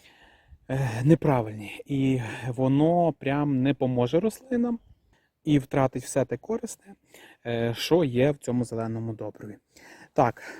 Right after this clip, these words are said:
у нас вже одне заквашене. Не буду показувати, там нема нічого приємного, і запах такий не дуже. Е,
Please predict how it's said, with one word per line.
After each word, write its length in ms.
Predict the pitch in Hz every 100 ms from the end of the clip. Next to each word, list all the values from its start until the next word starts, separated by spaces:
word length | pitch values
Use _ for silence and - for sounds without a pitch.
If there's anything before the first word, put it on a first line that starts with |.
| - _ -
у 40 |
нас 160 | 160 151
вже 140 | 131
одне 460 | 139 127 131 120 107 _ -
заквашене. 720 | 120 131 - 117 120 160 185 -
Не 60 | 254
буду 220 | 160 131
показувати, 600 | 127 - 233 185 165 -
там 180 | - 120
нема 280 | 120 120 117
нічого 260 | 120 123
приємного, 540 | 127 147 214 185 143 143 - - -
і 80 | 123
запах 340 | 127 180 -
такий 280 | - - 156
не 120 | 151
дуже. 320 | 143 147 139 139 _ _ - - - -
Е, 380 | 117 117 117